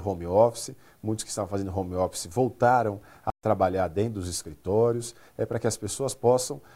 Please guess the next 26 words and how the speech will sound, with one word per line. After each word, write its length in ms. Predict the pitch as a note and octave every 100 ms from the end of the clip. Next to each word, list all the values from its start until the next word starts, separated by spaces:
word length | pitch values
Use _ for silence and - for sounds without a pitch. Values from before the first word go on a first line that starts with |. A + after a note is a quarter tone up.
| _
ficar 320 | - A#2 C#3
dentro 120 | C3
de 60 | A2+
casa 120 | C3+
e 100 | C3+
sair 160 | C3 D3
somente 800 | - - D#3+ B2+ C#3+ F3 - G3+ - -
se 180 | - C#3
for 240 | - D3
extremamente 1040 | C3+ - - C#3 E3 E3 B2+ B2 C#3 -
necessário. 920 | A#2+ B2 D3 - E3 - G#2 F#2 E2+ - - - -
Inclusive, 560 | F3+ F#3 A#2 D3 F#3 - - _
eh, 440 | - A#2 A2 G#2+ G2+
estudos 440 | G2+ - A#2+ C3
até 280 | A#2 - A#2
da 260 | A#2 G#2+ F#2+
Universidade 580 | F#2+ G2 - F#2+ F2 D#2+
de 80 |
São 180 | - E2+
Paulo 340 | - F#2 A2+ - - _
que 120 | -
mostram 500 | G#2+ F#2+ A2 - C3
o 60 | A2
quanto 520 | - G#2 A#2+ A#2 B2
que 280 | A2+ A#2+ A#2+ - -
evitar 640 | C3+ A#2+ A2+ - C3+ D3